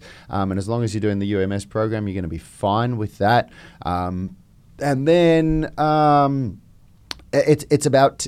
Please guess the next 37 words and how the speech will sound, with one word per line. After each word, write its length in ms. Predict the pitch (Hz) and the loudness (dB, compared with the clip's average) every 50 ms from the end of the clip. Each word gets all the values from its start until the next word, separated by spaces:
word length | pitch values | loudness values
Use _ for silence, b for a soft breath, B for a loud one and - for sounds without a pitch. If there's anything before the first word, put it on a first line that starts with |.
| - | -4
uh, 180 | - 131 127 127 | 0 0 0 0
testing 360 | - - 156 143 143 160 156 | 2 0 0 0 0 -2 -2
and 120 | 147 139 139 | -2 0 0
retesting. 600 | 147 147 147 - 151 170 170 - 185 123 - - | 0 0 0 0 0 0 0 -2 -6 -8 -6 -6
You 80 | 123 120 | -6 -2
know, 200 | 120 131 156 - - | -2 -2 -2 -4 -6
we 280 | - 113 131 135 139 135 | -2 0 2 2 2 2
would 200 | 123 135 135 120 | 2 2 2 2
recommend, 540 | 131 123 120 131 123 127 135 135 131 117 B B B B B _ _ _ _ _ - - | 2 0 0 0 0 0 2 0 0 -2 B B B B B _ _ _ _ _ -14 -8
um, 540 | - 135 127 123 120 113 110 107 95 - - _ _ _ _ _ _ _ _ _ - - - | -6 -4 -2 -2 -2 -4 -4 -6 -8 -10 -14 _ _ _ _ _ _ _ _ _ -20 -20 -20
for 180 | - - - 143 | -10 -4 -2 -2
you 340 | 123 120 131 135 147 147 | 0 2 2 4 4 4
that 140 | 135 131 - | 2 0 -2
you 140 | 127 127 131 | -2 0 0
would 160 | 123 117 110 | 0 0 -2
retest, 640 | 101 107 123 131 127 - - 139 131 - - - - | 0 0 0 0 0 0 0 -2 -2 -2 -6 -6 -2
uh, 220 | 120 117 113 - | 2 2 2 2
a 80 | - 117 | 2 2
dexa 280 | 110 123 123 - - 120 | 2 0 0 0 -4 -8
scan 260 | - - 131 127 123 | -6 -4 -4 -2 -2
every 160 | 117 107 110 | -2 -4 -4
twelve 320 | - - - 113 110 101 | -6 -4 -2 -2 -2 0
weeks, 360 | 123 151 240 - - - - - B B B B B B B B B | 2 0 0 0 -2 -8 -12 -12 B B B B B B B B B
um, 240 | 107 117 113 110 110 | -2 -2 -2 -2 -2
to 140 | - 123 | -6 -6
see 180 | - - 127 127 | -6 -4 -2 0
how 180 | 120 120 117 110 | 0 2 2 0
it's 140 | - - | 0 -2
tracking. 500 | - - - 120 127 - 170 180 175 170 - B B B B B B B B - | -6 -4 -4 -4 -2 -2 -4 -6 -6 -8 -12 B B B B B B B B -2
Um, 400 | 120 123 120 117 113 117 117 - | 2 2 4 4 4 2 2 0
if 160 | - 123 - | -2 -4 -2
things 280 | - 151 156 156 - | -2 -2 -2 -2 -4
track 320 | - - - 147 131 127 - | -4 -2 0 0 0 0 -4
in 180 | - 131 123 | -6 -4 -2
the 100 | 113 107 | -2 -2
wrong 420 | 98 95 95 110 127 147 170 185 180 | -2 -2 2 2 4 4 4 0 -2
direction, 560 | 160 151 151 156 160 - - 214 220 254 208 | 0 0 0 0 0 -2 -6 -6 -6 -8 -10